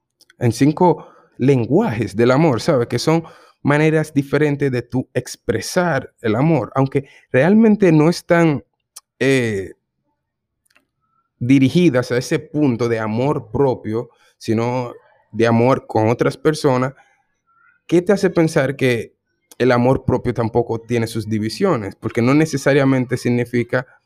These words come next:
que tú tienes que amarte como tú vienes así de paquete, porque tú no elegiste lo que tú eres, aunque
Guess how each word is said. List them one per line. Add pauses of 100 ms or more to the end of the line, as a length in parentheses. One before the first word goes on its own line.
(420)
que (720)
tú
tienes
que
amarte
como (160)
tú
vienes
así
de
paquete,
porque
tú
no
elegiste (560)
lo
que
tú
eres,
aunque